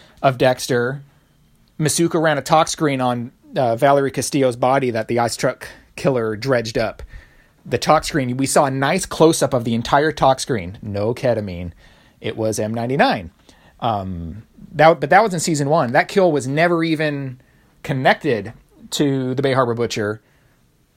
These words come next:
realistically, in, in thirteen pairs of quotation marks. Realistically, you think it would be, when just months later, the Bay Harbor Butcher comes, gets discovered, and with, like, similar, like, this, the cut on the cheek and shit. Anyway,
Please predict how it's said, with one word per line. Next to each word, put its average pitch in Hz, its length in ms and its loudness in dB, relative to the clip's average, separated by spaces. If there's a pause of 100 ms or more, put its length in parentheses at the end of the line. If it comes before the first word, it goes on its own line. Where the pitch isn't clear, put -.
(360)
realistically, 139 720 0
in, 113 180 -6
in 117 260 -6 (340)
thirteen 135 360 0
pairs 123 240 0
of 113 60 -12
quotation 123 500 -2
marks. 101 260 -4
Realistically, 175 480 2
you 123 80 -4
think 143 160 -4
it 120 120 -2
would 131 180 0
be, 113 280 -4 (640)
when 123 120 -2
just 127 180 -4
months 127 320 0
later, 127 280 2
the 107 120 -4 (260)
Bay 123 100 2
Harbor 117 200 0
Butcher 127 300 -2
comes, 135 360 -2 (300)
gets 135 220 -2
discovered, 143 520 -2 (760)
and 110 180 -4
with, 110 140 -2
like, 117 120 -2
similar, 120 720 -2 (360)
like, - 160 -8
this, 117 180 -6
the 120 340 -2 (400)
cut 139 220 0
on 123 100 0
the 117 80 -8
cheek 123 240 -4
and 135 100 -8
shit. - 280 -2 (760)
Anyway, 143 300 0